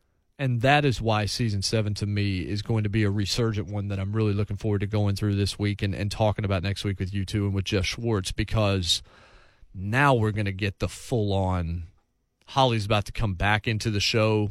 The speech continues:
because of something that's gonna happen with Toby, and then it's on like neck bone with those two characters. And those two characters we have not had a chance to get tired of yet. And we have to get to Michael's just final,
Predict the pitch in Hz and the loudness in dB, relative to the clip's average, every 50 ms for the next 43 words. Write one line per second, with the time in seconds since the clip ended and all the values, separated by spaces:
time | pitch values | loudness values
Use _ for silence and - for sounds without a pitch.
0 | - - - 117 - - 113 95 95 - - 117 101 - 104 101 98 - - 104 | -4 -6 -6 -4 -2 -2 -2 -2 -2 -2 -2 -2 -2 -2 -4 -6 -4 -4 -4 -4
1 | 98 104 107 101 95 95 90 80 - - - - 135 139 135 131 131 123 113 101 | -2 0 0 -2 -2 -4 -6 -6 -6 -4 0 2 4 4 4 2 2 0 0 -4
2 | - - - _ _ _ _ _ _ _ _ _ _ 120 113 120 123 117 110 101 | -6 -10 -20 _ _ _ _ _ _ _ _ _ _ -2 0 2 2 4 2 0
3 | 98 - - - 113 113 117 117 117 113 113 110 110 87 104 101 95 87 92 - | 0 -4 -4 -2 0 2 2 2 2 2 0 0 0 0 -2 -2 -2 -2 -2 -4
4 | 85 82 78 71 76 95 101 - _ _ _ - _ _ _ _ _ _ _ _ | -2 -2 -2 -4 -6 -8 -10 -16 _ _ _ -20 _ _ _ _ _ _ _ _
5 | _ _ _ _ _ _ - 135 123 107 - 110 110 104 117 113 117 107 - - | _ _ _ _ _ _ -2 0 0 0 -2 -4 0 2 4 4 4 2 0 0
6 | 131 120 110 - 113 104 90 87 87 - - 76 76 73 - - - 131 113 110 | -2 -2 0 0 0 0 0 -2 -4 -4 -6 -6 -6 -8 -10 -8 -4 -2 -2 0
7 | 101 123 135 151 147 - - 131 - - 120 113 107 - - 107 90 85 98 117 | 2 4 4 4 4 2 -2 -2 0 2 2 2 2 0 -2 -2 -2 -2 -2 -2
8 | 98 87 104 101 104 110 107 110 104 110 104 98 95 - - 107 95 92 - - | 0 0 0 0 2 2 2 2 2 2 0 0 -2 0 0 0 0 0 -2 -4
9 | - 107 107 98 90 - - 98 92 90 85 80 78 71 69 65 65 62 58 60 | -6 -4 -4 -4 -4 -2 -2 0 0 0 0 -2 -2 -4 -6 -6 -6 -8 -8 -10
10 | - - - - - - - - - _ _ _ _ _ _ _ 151 156 160 156 | -12 -16 -20 -20 -20 -20 -20 -20 -20 _ _ _ _ _ _ _ 4 6 6 8
11 | 151 139 135 135 127 - - 123 110 120 113 - - - - 110 107 107 107 110 | 8 6 6 6 4 4 0 0 2 2 0 0 0 -2 -2 0 4 4 4 4
12 | 107 - 110 101 95 90 - - 113 104 - - - - - - - - 117 113 | 2 0 0 0 0 -2 -2 -2 -2 -2 -2 -4 -6 -10 -10 -8 0 2 4 4
13 | 113 117 113 117 113 110 107 104 101 104 | 4 4 2 2 2 2 2 2 0 -2